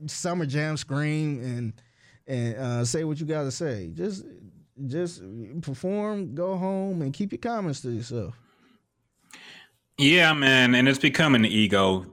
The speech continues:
Speaker 2: and pride thing at this point because a lot of people are saying, "Well, the L G B T Q is bullying us," and we don't, you know,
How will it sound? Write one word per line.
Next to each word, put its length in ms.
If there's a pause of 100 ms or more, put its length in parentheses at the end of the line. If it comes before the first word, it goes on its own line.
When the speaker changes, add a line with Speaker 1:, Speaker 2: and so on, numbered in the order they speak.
Speaker 2:
and 160
pride 400
thing 220
at 80
this 180
point 440
because 240
a 40
lot 220
of 80
people 320
are 100
saying, 340
"Well, 120
the 160
L 120
G 160
B 180
T 160
Q 240
is 80
bullying 680
us," 320
and 120
we 100
don't, 280
you 140
know, 320